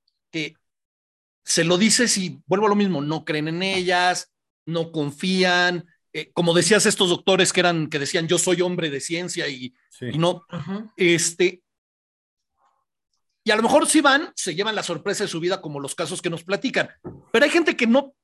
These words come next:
Speaker 1: o no puedes convencer, o no te va a hacer caso, porque ponen una barrera y están negados a este tipo de,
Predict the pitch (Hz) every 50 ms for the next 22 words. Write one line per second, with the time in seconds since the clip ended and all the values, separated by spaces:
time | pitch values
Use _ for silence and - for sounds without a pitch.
0 | _ _ - 185 180 208 254 254 311 370 320 - - - 208 196 185 180 170 -
1 | 196 202 220 220 202 202 220 214 240 220 233 202 - 220 202 196 - 196 170 175
2 | - 208 165 - 170 151 - 156 - - 202 208 220 214 220 226 220 196 185 165
3 | 151 180 175 170 180 175 160 143 - - 208 180 190 190 175 175 175 175 180 170
4 | - 170 - - 170 - 175 147 - 180 160 156 147